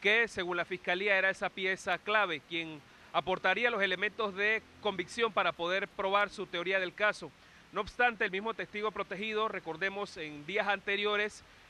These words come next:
mencionó, y así tuvo que leerlo, que el autor de esos correos era Rolando López, actual secretario del Consejo de, eh, secretario ejecutivo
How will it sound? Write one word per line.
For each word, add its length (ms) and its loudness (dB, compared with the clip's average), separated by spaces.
mencionó, 680 2
y 120 -6
así 220 -6
tuvo 260 0
que 140 0
leerlo, 520 2
que 60 -2
el 60 4
autor 360 2
de 160 2
esos 220 -2
correos 520 0
era 220 2
Rolando 420 0
López, 440 -2
actual 300 -2
secretario 520 0
del 100 -2
Consejo 380 -4
de, 120 -6
eh, 120 -12
secretario 480 0
ejecutivo 540 0